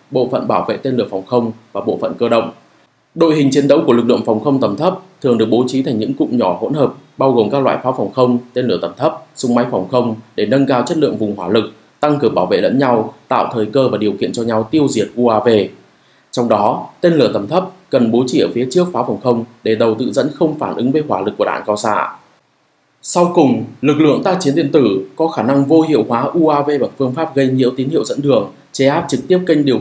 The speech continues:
khiển U A V và phát tín hiệu giả, chiếm quyền điều khiển. Trên đây là chiến thuật đấy các bạn, điều tiên quyết của mọi chiến thắng. Mọi chiến thắng đều xây dựng trên cơ sở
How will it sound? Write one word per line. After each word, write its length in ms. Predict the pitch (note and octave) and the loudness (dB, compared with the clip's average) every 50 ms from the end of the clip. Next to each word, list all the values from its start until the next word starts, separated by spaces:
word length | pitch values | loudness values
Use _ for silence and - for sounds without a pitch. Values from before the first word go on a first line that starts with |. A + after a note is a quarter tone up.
| - | -2
khiển 180 | A#2+ G#2+ G2+ G#2+ | -4 -4 -4 0
U 100 | C3 C3+ | 2 2
A 100 | B2+ B2 | 2 2
V 100 | B2 C#3 C3 B2+ B2 A#2+ - - _ - | 2 0 0 0 0 -2 -4 -10 _ -4
và 140 | - G#2+ - | -4 -4 -2
phát 200 | - D#3+ F3 E3+ | 0 -2 -2 0
tín 120 | - B2+ C3 | 0 -2 0
hiệu 160 | D#3+ - - | 0 -2 -2
giả, 380 | - B2 A2 F#2+ F2 E2+ - - - _ | 0 -2 -2 -2 -4 -6 -8 -12 -18 _
chiếm 260 | - - C#3 C#3 C#3 - | -2 0 2 2 2 2
quyền 140 | D#3+ B2+ | 2 2
điều 120 | A#2+ A2 G#2 - | 2 0 -2 0
khiển. 280 | C3+ B2+ G#2 F#2 F2 - - - _ _ _ _ _ _ _ - | 0 0 0 0 -4 -8 -10 -18 _ _ _ _ _ _ _ -2
Trên 160 | - F3 E3 | 0 2 4
đây 120 | E3+ E3 D#3 | 4 4 4
là 80 | B2 A#2+ | 4 2
chiến 180 | - C3+ B2+ - | 0 0 0 0
thuật 160 | - C3 B2 | 0 -2 -2
đấy 80 | A2 A2 C#3 | -2 -2 -2
các 100 | C#3+ C3+ | 0 0
bạn, 300 | A#2 G2 D#2+ - - - - _ _ - | 0 0 -2 -4 -6 -10 -20 _ _ -4
điều 180 | D3 C#3 C3+ C3 | 0 0 0 2
tiên 160 | C#3 D3+ C#3+ C#3+ | 2 0 0 2
quyết 120 | F#3+ F#3+ - | 0 0 0
của 60 | - | 0
mọi 160 | G#2 G#2 - - | -2 -2 -2 -2
chiến 120 | - A2+ | -4 -4
thắng. 280 | A2+ A#2 G#2 F#2+ A#2+ D#3 F3+ - - _ _ _ _ _ - | -2 -2 -2 -2 -4 -6 -8 -12 -20 _ _ _ _ _ -2
Mọi 200 | A#2 C#3 D3 C#3+ C#3+ | 2 2 2 2 2
chiến 140 | C#3+ C#3+ | 0 0
thắng 280 | C#3+ C#3 A#2+ A#2+ D#3+ G3+ - - - - | 0 0 0 0 -2 -4 -6 -10 -6 0
đều 220 | D3 D3 D3 C#3 | 4 4 4 4
xây 180 | - - E3+ D#3+ | 4 2 0 0
dựng 160 | D#3+ D#3+ C3 - | 2 0 0 0
trên 180 | D3+ D3 D3 | -2 -2 -2
cơ 180 | D3 F3 F3 E3+ | 0 0 0 0
sở 220 | E3 - C3 G2 | 0 0 -2 -2